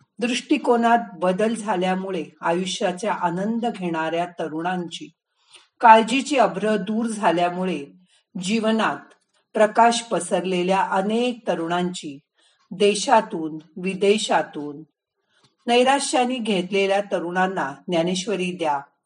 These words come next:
घरातल्या मोठ्या मंडळींना तर द्याच, ते तर वाचतीलच, पण लहान मुलांना सुद्धा द्या. त्यांच्या आयुष्याचं सोनं व्हावं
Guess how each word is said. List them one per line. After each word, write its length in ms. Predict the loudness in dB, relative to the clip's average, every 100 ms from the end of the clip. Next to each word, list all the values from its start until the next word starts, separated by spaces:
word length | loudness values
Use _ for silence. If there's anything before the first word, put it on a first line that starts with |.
| _ _ _ _ -10
घरातल्या 600 | 0 4 4 4 2 2
मोठ्या 360 | 0 -4 -2
मंडळींना 580 | -2 0 -2 -2 -2 -4
तर 140 | -4
द्याच, 540 | -6 0 2 0 -8 -20 _ _ _ _ -2
ते 100 | -2 0
तर 60 |
वाचतीलच, 720 | 4 4 4 -2 0 -2 -6 -14 _ _ -6
पण 160 | -2 0
लहान 340 | 2 2 2
मुलांना 380 | 0 2 2 0
सुद्धा 420 | -4 -8 -2 -2
द्या. 320 | -2 -2 -2 -4 -18 _ _ _ _ -2
त्यांच्या 340 | 0 2 8
आयुष्याचं 720 | 8 6 0 -2 0 0 0
सोनं 440 | -6 -4 -4 -2 -2
व्हावं 500 | 0 0 0 -4